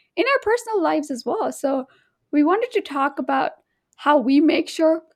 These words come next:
our voices are heard when there's such a huge difference in how we think versus the people who might be calling the shots or someone else that you have to interact with or work with, and how we balance this.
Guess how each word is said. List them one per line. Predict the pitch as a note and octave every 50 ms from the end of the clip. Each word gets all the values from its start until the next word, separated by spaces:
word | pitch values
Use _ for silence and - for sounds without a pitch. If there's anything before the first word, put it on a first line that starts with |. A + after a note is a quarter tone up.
| _ _ _ _ _ _ _ _ _ -
our | D#4 D4+
voices | C4 C4 C4+ D4+ G4 G4 G#4+ G4+ D4+
are | C#4+ B3+ B3+
heard | - - B3+ B3 B3+ A#3+ A3 A3
when | C4 B3+ B3+
there's | B3 B3+ C4+ C4 -
such | - D#4 D#4 E4
a | D#4
huge | - - - C#4 C#4 C#4 C#4 -
difference | - - E4 E4 _ - C4+ C4 B3+ B3+ - -
in | - B3+ B3+ B3
how | A#3+ - B3 B3 A#3
we | A#3+ G#3+ A3 B3+ A#3+ C4 D4+
think | D#4+ - - D#4+ F4 G4 - - _ _ _ _ _ _ _ _ -
versus | C4 D4 D4+ D4+ D4 - - D#4 D4+ D4+ D4 B3+ C#4 D4+ D4
the | C#4+
people | D4 - F4 F#4+ F4+ F#4 F4+
who | D#4+ D4+
might | C#4 C4+ C4 C4+ A#3 - -
be | C4 B3 B3+ B3+ B3 - - _ _ _ _ - - _ _ _ -
calling | - - A#3 A#3+ C4+ C4 B3+
the | D4
shots | D4 - - C#4 G4+ B4 D4+ G#3 - - -
or | - A3 A#3+ A#3+ B3
someone | - - A#3+ A#3+ B3 B3+ - -
else | - B3 C4 B3+ - -
that | A#3 A3
you | A3+ B3+
have | B3+ B3 - -
to | C4+ - -
interact | C4 A#3+ - A3+ G#3 G#3 C#4 F#4 - -
with | C#4 B3+ G3+
or | G3+ G#3
work | B3+ C#4 D4+ - - _ -
with, | A#3+ A#3 A#3+ A#3 _ _ _ _ _ _ _ _ _ _ _ _ -
and | - D#4 D4 D4 C#4+ -
how | - - F4+ G#4 G#4+
we | G#4
balance | C#4+ - A3+ C4 E4+ F4 C4+ - - -
this. | - - - - - - _